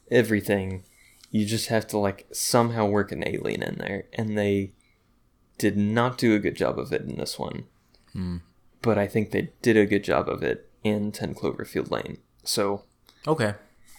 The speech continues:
Speaker 1: it's kind of a hit or miss. I would recommend you watch that one, see what you think. I don't think you need to watch the original Cloverfield.
Speaker 2: Hmm.
Speaker 1: I think you're okay without it.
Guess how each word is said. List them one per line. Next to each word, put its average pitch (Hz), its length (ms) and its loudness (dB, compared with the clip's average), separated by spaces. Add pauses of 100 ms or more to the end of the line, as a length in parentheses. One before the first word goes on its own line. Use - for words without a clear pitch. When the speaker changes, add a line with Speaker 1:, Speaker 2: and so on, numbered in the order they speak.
(260)
Speaker 1:
it's - 220 2
kind 151 160 4
of 135 80 4
a 123 60 4
hit 123 100 4
or 107 100 6
miss. 101 220 0
I 113 100 8
would 117 140 6
recommend 123 400 4
you 120 80 -2
watch 117 280 -2
that 113 240 2
one, 107 240 -2 (800)
see 113 240 0
what 107 120 0
you 107 100 0
think. 104 400 0 (260)
I 156 60 -4
don't 196 220 2
think 180 220 2
you 147 80 2
need 135 220 2
to 117 80 2
watch 104 320 0
the - 100 -8
original - 400 -6
Cloverfield. - 640 -6 (2000)
Speaker 2:
Hmm. 92 180 -4 (540)
Speaker 1:
I 107 100 0
think 135 240 0
you're 127 160 2
okay 117 220 0
without 104 340 0
it. - 200 -6